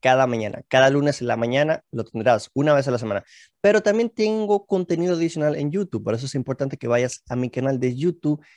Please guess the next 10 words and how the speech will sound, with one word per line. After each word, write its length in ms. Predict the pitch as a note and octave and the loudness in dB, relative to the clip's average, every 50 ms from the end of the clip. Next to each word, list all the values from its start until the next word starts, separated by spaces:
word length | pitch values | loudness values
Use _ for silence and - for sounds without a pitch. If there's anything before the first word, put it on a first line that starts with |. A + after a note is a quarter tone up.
| _ _ - | _ _ -6
y 120 | F3 F3+ | -6 -6
te 220 | F3 - F3+ F3 | -4 -4 -4 -4
suscribas 500 | E3+ F3 E3+ E3+ - - F#3 F#3+ F#3 F#3 | -2 -2 -4 -4 -4 -2 0 0 0 0
al 80 | - F3+ | -4 -6
canal, 300 | - E3 D3+ D3+ D3 - | -4 -2 0 0 0 -2
actives 300 | - - - A2 A2+ A2+ | -6 -6 -2 -2 -2 -2
la 80 | A2+ A2 | -4 -6
campana 380 | - G2 G2+ F#2+ - B2 B2+ B2 | -6 -8 -6 0 0 0 2 0
de 80 | B2+ | -2
notificaciones, 580 | B2 B2 C3+ B2+ C3 C3 C3 - B2 A#2+ A#2 | -4 -6 -10 -10 -10 -10 -8 -8 -8 -8 -8